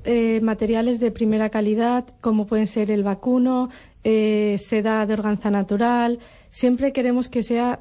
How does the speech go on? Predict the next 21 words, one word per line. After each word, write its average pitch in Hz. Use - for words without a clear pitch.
eh, 214
el 226
mejor, 226
el 226
mejor 226
material, 208
porque 208
estamos 226
intentando 220
hacer 220
un 220
zapato 240
que 220
sea 208
de 208
calidad 226
a 226
un 208
precio 220
más 208
razonable. 196